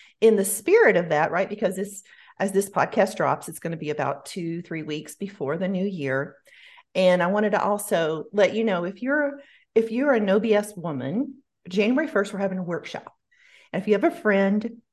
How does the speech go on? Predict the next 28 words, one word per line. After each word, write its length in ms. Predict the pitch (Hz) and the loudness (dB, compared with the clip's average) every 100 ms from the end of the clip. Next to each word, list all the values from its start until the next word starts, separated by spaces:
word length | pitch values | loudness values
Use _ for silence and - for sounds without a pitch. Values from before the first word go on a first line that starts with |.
| _ _ - | _ _ -4
who 120 | 233 | -2
you 220 | 180 208 | -2 -2
would 120 | 254 | -2
like 220 | 214 196 - | 0 -2 -2
to 100 | 180 | -10
expose 800 | - - 220 220 220 220 220 | -6 0 4 4 4 0 -6
to 260 | - 269 302 | -4 -2 0
the 100 | 285 | 2
No 140 | 254 | 2
B 140 | 220 196 | 4 2
S 120 | 208 | 0
program, 720 | - 214 214 208 208 202 190 | -2 -2 0 -4 -4 -4 -4
maybe 200 | 175 175 | -6 -4
let 160 | 160 143 | -4 -4
her 360 | - 202 196 | -2 -2 -2
see 280 | 196 - 214 | -4 -4 0
what 100 | 208 | 2
that's 220 | 202 185 - | 2 -4 -2
like, 300 | 151 151 - _ - 202 - | -2 -2 -6 _ -20 -8 -4
I 20 | |
want 180 | 339 453 | -2 2
you 80 | |
to 60 | 453 | 2
be 60 | 359 | 4
looking 360 | 233 - 220 | 2 0 -2
in 120 | 196 | -2
your 160 | 175 170 | -4 -6
email 640 | 170 175 165 135 53 165 | -8 -6 -4 -4 -6 -8